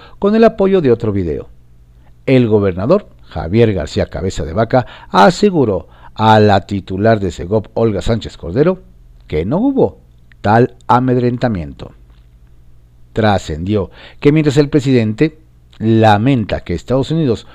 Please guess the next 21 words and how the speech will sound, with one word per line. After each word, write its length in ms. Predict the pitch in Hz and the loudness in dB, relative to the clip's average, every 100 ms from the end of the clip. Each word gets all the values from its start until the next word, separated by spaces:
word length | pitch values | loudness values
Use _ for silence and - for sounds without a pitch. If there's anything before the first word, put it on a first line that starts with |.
| - - | -16 -4
no 200 | 131 139 | 0 4
haya 200 | 127 123 | 4 4
dado 220 | 123 113 | 4 0
respuesta 680 | 98 - - 131 - 110 - | -4 -8 -4 -4 0 -2 -2
a 140 | 98 | -6
su 220 | 92 90 - | -6 -10 -4
queja 360 | 127 120 113 | -2 -2 -4
por 180 | - 98 | -4 -4
el 160 | 95 87 | -4 -6
financiamiento 920 | 107 98 92 82 90 117 127 107 90 - - - | -8 -6 -6 -6 -4 -2 -2 -4 -8 -12 -20 -2
del 160 | 185 202 | 0 4
Departamento 720 | 220 202 180 180 170 160 160 | 4 4 2 2 0 0 0
de 80 | 143 | 0
Estado 460 | - 117 85 - - - - | 0 -2 -2 -8 -14 -14 -2
a 160 | 101 | 2
organizaciones 760 | 98 98 95 95 90 87 120 107 | 2 0 -2 -4 -6 -4 -4 -4
mexicanas 520 | 101 92 117 120 - | -4 -6 -4 -4 -4
opositoras 680 | 98 92 - 90 117 113 - - | -8 -10 -12 -4 -2 -2 -6 -12
a 100 | - | -12
su 160 | - | -10
gobierno, 560 | 78 82 135 120 160 | -8 0 0 0 -4